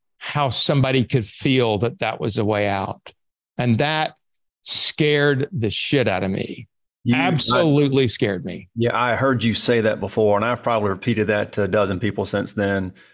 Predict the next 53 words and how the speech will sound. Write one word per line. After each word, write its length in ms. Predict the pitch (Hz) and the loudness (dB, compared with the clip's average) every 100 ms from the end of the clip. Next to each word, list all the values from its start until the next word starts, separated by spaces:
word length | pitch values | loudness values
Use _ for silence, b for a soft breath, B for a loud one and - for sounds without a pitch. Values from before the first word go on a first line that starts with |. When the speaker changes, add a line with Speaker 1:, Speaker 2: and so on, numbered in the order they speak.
| b b _ _ _ _ - | b b _ _ _ _ -14
Speaker 2:
Uh, 240 | 175 170 - | -10 -10 -2
and 120 | 135 | 0
I 60 | 131 | 2
think 260 | 208 226 | 0 0
it 120 | 127 - | 0 0
comes 300 | 143 131 127 | 2 2 2
all, 260 | 117 127 | 2 2
I 60 | 127 | 2
mean, 240 | 123 110 - | 2 0 -2
obviously 360 | 117 107 110 | -2 0 0
younger 280 | 104 107 98 | 2 0 0
folks 320 | 104 104 110 | 0 0 0
can 120 | - | -2
do 160 | 101 101 | 0 2
that 140 | 98 | 0
too, 180 | - 113 | 0 0
but 100 | 104 | 0
I 60 | 101 | 0
think 240 | 131 117 | -2 -2
as, 260 | 104 90 - B B B | -2 -4 -10 B B B
you 80 | 107 | -2
know, 60 | 104 | 2
you 120 | 110 | 2
and 80 | 110 | 2
I 80 | 107 | 2
both 260 | 110 110 101 | 2 2 0
are 40 | |
starting 280 | - 110 107 | 0 0 0
to 60 | |
get 140 | 104 107 | -2 -2
the 80 | - | 0
gray 280 | 113 113 | 2 4
up 140 | 101 107 | 2 0
top, 280 | 110 104 110 | 0 0 0
you 140 | 120 | 0
just 260 | 110 123 - | 0 -2 0
get 220 | 120 - | -2 0
older 420 | 117 127 110 104 | 0 2 2 2
and 160 | 104 107 | 0 0
you 140 | 104 | 0
have 120 | 110 107 | -2 -4
to, 180 | 90 104 | -10 -4
you, 160 | 127 117 | -2 -2
you 220 | 117 120 | 0 2
just 220 | 123 123 | 2 0
get 160 | 143 - | -4 -2
to 160 | 123 107 | -2 -2
encounter 440 | 107 120 123 113 | -4 -2 0 0
different 380 | 98 117 107 - | 0 -2 -4 0
things, 380 | 147 127 117 - | 0 2 0 2
good 180 | 131 | 2
and 180 | 139 151 | 2 2
bad. 340 | 113 110 110 | 2 2 0